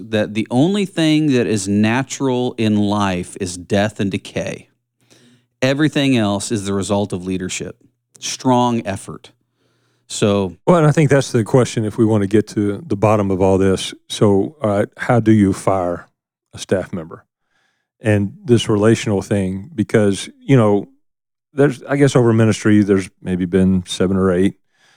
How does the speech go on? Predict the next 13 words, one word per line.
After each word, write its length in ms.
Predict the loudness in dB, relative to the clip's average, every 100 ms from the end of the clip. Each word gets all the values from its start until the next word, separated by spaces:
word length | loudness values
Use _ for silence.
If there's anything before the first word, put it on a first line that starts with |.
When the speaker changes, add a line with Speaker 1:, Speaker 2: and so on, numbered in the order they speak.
| _
Speaker 2:
staff 460 | -4 0 0 -2 -2
members 380 | 0 2 0
that 160 | 0 0
I've 280 | 0 -4 -2
had 160 | -4 -2
to 60 |
let 200 | -2 -2
go, 440 | 2 4 4 0 -4 _ _ _ _ _
and 300 | 0 2 2
I've 160 | 0 0
done 160 | 0 0
it 100 | 0
poorly. 420 | 2 4 4 0